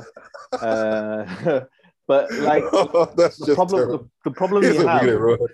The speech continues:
Speaker 1: right? <laughs>
Speaker 2: <laughs> the problem you have is the one thing that E A and Konami are very good at is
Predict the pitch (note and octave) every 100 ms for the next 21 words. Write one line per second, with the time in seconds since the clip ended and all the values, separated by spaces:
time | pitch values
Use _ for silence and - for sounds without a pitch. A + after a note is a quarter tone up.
0 | - E3 E3+ E3+ - - - - - C#4+
1 | - - D3 B3+ F3 F3 F3+ D3+ D3+ C3
2 | G#2 - A#2 A2+ A2 A2 _ _ _ _
3 | _ B2+ B2+ C#3+ D3+ D3+ D3 C#3 C#3+ C#3
4 | C3 B2 B2 B2 A#2+ A#2+ A#2 G#2+ A2+ A2+
5 | G#2+ A2 G#2 G2 G#2